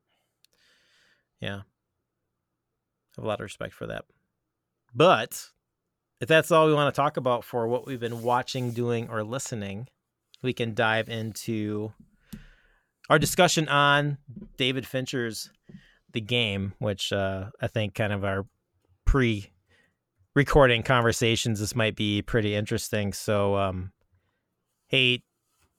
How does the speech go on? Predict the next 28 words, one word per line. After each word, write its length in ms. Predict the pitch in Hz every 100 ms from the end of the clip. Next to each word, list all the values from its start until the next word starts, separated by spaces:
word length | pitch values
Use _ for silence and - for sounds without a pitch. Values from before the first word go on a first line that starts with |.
| _ _ _ -
Chris, 400 | 151 147 - -
do 160 | 117
you 180 | 123 143
want 320 | 147 143 135 -
to, 380 | 156 139 139
uh, 320 | 127 117 107 110 -
just 240 | 139 - - - _ -
go 160 | 131
into 180 | 127 135
some 300 | - 123 113
box 300 | 113 113 -
office 580 | 135 131 151 143 - - - _ _ _ _ _ _ _ _ _ -
there, 380 | 196 175 135 147
and 80 | 147
we'll 80 | 113
just 140 | 101
kinda 220 | - 117 101
talk 300 | - 120 120
about 300 | 113 110 101
movies 300 | 110 117 107
that 420 | 107 101 - - _ _ _ _ _ _ -
came 180 | 127 110
out 220 | 107 -
that 160 | 123 123
year, 220 | 123 131
then 140 | 107
we'll 140 | 101 95
start 340 | - 101 104